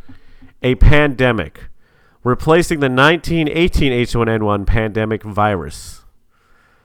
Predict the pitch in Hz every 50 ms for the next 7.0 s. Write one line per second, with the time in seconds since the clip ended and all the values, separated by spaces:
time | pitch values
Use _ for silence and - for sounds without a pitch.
0 | _ _ _ _ _ _ - - 98 - - 95 80 - 85 104 120 139 147 -
1 | - 131 131 - 131 123 127 120 104 110 110 110 113 104 - 104 95 135 139 -
2 | - 147 147 151 156 160 151 - - - _ - - - 113 113 113 - - -
3 | - - - 123 - - - - - - - - - - - - - - - -
4 | - - - - - - - 101 101 123 165 185 135 - - - - - - -
5 | - - - - - - - - - - - - - - - - - 98 98 95
6 | 85 82 85 82 82 80 78 80 - - 95 90 85 85 - - 95 90 -